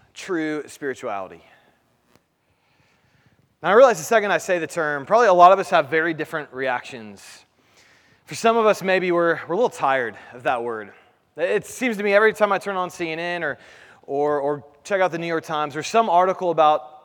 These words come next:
being spiritual but not religious, right? It's, the word almost doesn't seem to have meaning anymore. Or maybe some of us, we get really nervous that when I, I say spirituality, you're expecting things to get a little weird,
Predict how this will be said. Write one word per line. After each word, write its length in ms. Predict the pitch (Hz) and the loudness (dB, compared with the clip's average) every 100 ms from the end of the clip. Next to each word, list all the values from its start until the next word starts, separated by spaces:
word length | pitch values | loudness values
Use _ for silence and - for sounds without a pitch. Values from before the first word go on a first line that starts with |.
| 127 | -6
being 180 | 185 180 | -6 -6
spiritual 640 | - 220 220 220 214 196 | -10 -4 -2 -2 -4 -4
but 180 | 151 156 | -6 -8
not 300 | 160 170 147 | -4 -4 -4
religious, 720 | 143 139 117 104 - - - | -6 -6 -10 -16 -18 -20 -6
right? 180 | 165 170 | -4 -4
It's, 220 | 170 131 | -6 -14
the 140 | 170 175 | -12 -2
word 180 | 240 | 0
almost 260 | 240 214 - | 0 -4 -8
doesn't 220 | 175 156 | -12 -12
seem 140 | 160 165 | -12 -10
to 60 | |
have 140 | 135 117 | -12 -12
meaning 380 | 127 131 104 87 | -14 -14 -16 -20
anymore. 460 | 117 117 107 95 - _ _ _ _ _ _ _ _ _ _ | -20 -16 -16 -16 -18 _ _ _ _ _ _ _ _ _ _
Or 60 | 175 | 2
maybe 180 | 269 262 | 2 4
some 180 | 247 | 4
of 80 | 240 | 4
us, 100 | 175 | 0
we 80 | 175 | 0
get 120 | 185 | 0
really 260 | 175 185 160 | 2 2 0
nervous 440 | 147 147 117 104 | -2 -2 -4 -6
that 120 | 156 | -6
when 120 | 151 165 | -4 -2
I, 260 | 156 131 | -4 -4
I 20 | |
say 420 | 143 190 180 156 123 | -6 -2 0 -2 -6
spirituality, 1000 | - - 214 - 170 165 170 143 131 123 - _ _ _ _ _ | -16 -6 -4 0 4 6 6 2 -4 -10 -16 _ _ _ _ _
you're 180 | - 165 | -8 -6
expecting 400 | 185 - 214 202 | -6 -4 -4 -2
things 200 | 185 165 | -8 -8
to 60 | 147 | -6
get 100 | 151 | -2
a 40 | |
little 200 | 151 135 | -2 -2
weird, 340 | 127 110 95 | -6 -10 -14